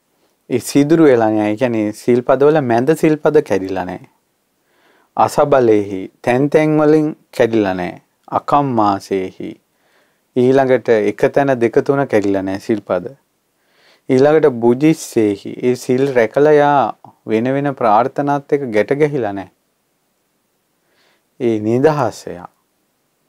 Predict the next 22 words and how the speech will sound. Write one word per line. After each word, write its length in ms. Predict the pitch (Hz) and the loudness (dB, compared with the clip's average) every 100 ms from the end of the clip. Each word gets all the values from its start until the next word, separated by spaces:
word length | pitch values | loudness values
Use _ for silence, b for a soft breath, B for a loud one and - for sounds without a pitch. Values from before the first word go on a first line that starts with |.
| b b b b b _ | b b b b b _
ඊළඟට 420 | 127 139 156 151 | 2 2 2 2
විඤ්ඤෝ, 640 | 120 131 147 151 147 143 139 _ _ - | 2 0 0 2 2 0 -4 _ _ -6
අ, 260 | 120 110 113 - | -2 -2 -4 -6
මේ 440 | 120 123 110 107 | -2 0 0 -2
නුවණැත්තන් 800 | 107 123 135 151 151 147 151 147 | -2 0 2 2 0 -2 -2 -2
විසින් 280 | 147 165 139 | -4 -4 -4
ප්‍රශංසා 640 | 104 107 147 135 117 107 | -4 -2 -2 -2 0 0
කරන 260 | 107 101 98 | 0 -4 -4
ඔයාගේ 280 | 101 98 | -4 -6
සීලයට. 640 | 101 - 104 92 95 92 - _ _ _ _ _ _ _ _ _ | -8 -6 -6 -6 -10 -10 -20 _ _ _ _ _ _ _ _ _
ඒ 140 | 123 | 0
අපරාමට්ටේ 1120 | 104 104 147 147 143 127 113 107 107 101 98 | 2 2 2 2 2 0 -2 -2 -4 -4 -4
කිසිම 400 | 95 - - 139 127 | -8 -12 -6 -4 -4
තණ්හා 480 | 117 113 120 127 127 | -2 -2 -2 -2 -2
දෘෂ්ටි 400 | 120 117 - 123 | -4 -6 -8 -4
මාන 240 | 117 117 | -2 -2
වශයෙන් 360 | 123 123 139 127 | -2 -4 -6 -6
එයාගේ 220 | 120 113 | -6 -6
සීලේ 380 | - 120 120 117 | -6 -6 -4 -4
පරාමර්ශණය 800 | 113 110 117 117 104 - 101 98 | -2 -2 -2 -2 -6 -8 -12 -10
වෙලා 240 | 92 95 | -8 -8
නැහැ. 240 | 92 110 | -8 -14